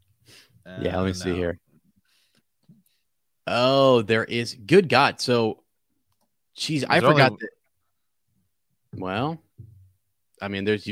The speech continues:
Speaker 1: I, I just, 'cause I just looked up one where he was mentioned in, and it's a, it's a Quentin Martell one. That was the
Speaker 2: Right. Yeah, he's a, yeah. They're, they're in a lot. They're in a lot of these. Um,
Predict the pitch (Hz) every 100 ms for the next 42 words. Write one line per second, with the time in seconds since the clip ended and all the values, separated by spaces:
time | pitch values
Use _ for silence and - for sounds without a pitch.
0 | - 107 95 123 104 - 117 135 120 110
1 | 101 101 107 101 101 92 104 117 113 95
2 | 98 95 - 101 95 - - 101 98 98
3 | 92 - 113 90 90 95 - 90 - 87
4 | - _ _ _ _ 120 110 90 _ _
5 | _ 135 113 107 92 82 101 92 104 90
6 | 98 85 92 90 85 82 - 104 92 90
7 | 92 90 90 - 95 87 82 82 76 80
8 | - _ - - - - 113 107 101 95
9 | 92 92